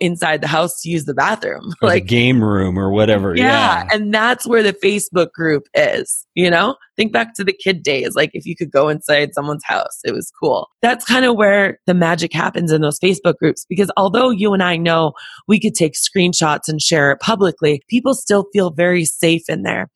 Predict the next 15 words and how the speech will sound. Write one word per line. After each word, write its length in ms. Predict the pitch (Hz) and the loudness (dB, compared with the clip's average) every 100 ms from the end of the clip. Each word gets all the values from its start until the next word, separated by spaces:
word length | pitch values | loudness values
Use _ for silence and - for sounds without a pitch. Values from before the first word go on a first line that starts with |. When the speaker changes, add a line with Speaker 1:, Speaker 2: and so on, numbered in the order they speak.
| - | -2
Speaker 1:
And 100 | 208 | 0
they 140 | 214 - | 0 0
also 380 | 262 294 277 233 | 0 2 2 2
feel 240 | 190 175 | 2 2
a 60 | 180 | 2
sense 280 | 170 165 | -2 -6
of 80 | 165 | -6
belonging 600 | 170 180 226 254 175 170 | -4 0 0 2 0 -2
because 340 | 170 - 180 202 | -6 -4 -4 -2
there 160 | 190 - | -2 2
is 220 | 240 196 | 2 2
that 220 | 180 165 - | -2 -4 -2
common 340 | 190 196 180 | 0 0 -2
interest 420 | 165 170 - 170 | -6 -6 -4 -4
or 140 | - | -4